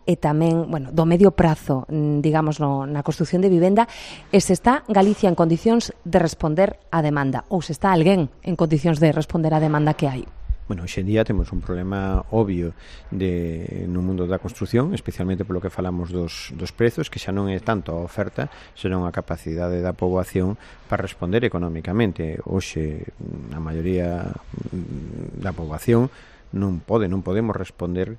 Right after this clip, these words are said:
Speaker 2: eh, aos, neses prezos nos que está a, a poñer no mercado a vivenda, tanto, xa digo, en alugueiro como na vivenda, na vivenda en compra, eh, non se pode, eh,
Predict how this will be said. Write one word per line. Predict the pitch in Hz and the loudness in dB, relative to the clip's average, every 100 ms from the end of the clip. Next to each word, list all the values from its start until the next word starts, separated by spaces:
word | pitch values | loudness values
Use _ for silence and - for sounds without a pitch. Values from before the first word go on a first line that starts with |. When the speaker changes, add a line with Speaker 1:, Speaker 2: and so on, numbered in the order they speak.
| - | -6
Speaker 2:
eh, | 92 87 85 82 | -4 -2 -4 -4
aos, | 82 78 82 87 - - - | -6 -6 -6 -6 -8 -12 -10
neses | 90 85 80 80 85 92 - - - | -6 -4 -4 -4 -4 -4 -6 -10 -4
prezos | 104 107 90 85 | -2 -2 -2 -8
nos | 82 | -8
que | 87 | -10
está | - 92 87 - - - | -4 -2 -2 -4 -16 -12
a, | - 85 80 | -6 -4 -4
a | 92 | -4
poñer | - 90 95 92 | -4 -2 0 0
no | 92 | -2
mercado | 87 - 87 | -4 -2 -2
a | 85 | -2
vivenda, | 87 87 98 | -2 -2 -2
tanto, | 80 87 - 80 | -4 -8 -6 -6
xa | - 87 | -6 -4
digo, | 90 78 | -4 -4
en | |
alugueiro | 82 82 87 98 80 | -6 -4 0 0 -2
como | - 80 78 78 80 82 87 | -6 -6 -6 -6 -6 -6 -4
na | |
vivenda, | 85 82 82 82 82 82 85 82 - - 87 | -4 -2 -4 -4 -4 -4 -6 -8 -10 -10 -6
na | 90 | -4
vivenda | 87 82 82 85 87 87 85 98 | -4 -4 -4 -6 -6 -8 -8 -6
en | 95 | -6
compra, | 87 110 98 110 117 - - - | 0 0 0 -2 -4 -6 -20 -12
eh, | - 101 87 85 80 | -4 -2 0 -2 -2
non | 98 92 | -2 -2
se | 87 | -4
pode, | - 113 82 71 - | -2 0 0 -4 -8
eh, | 87 82 78 76 76 - - 71 | -8 -6 -4 -6 -8 -10 -16 -16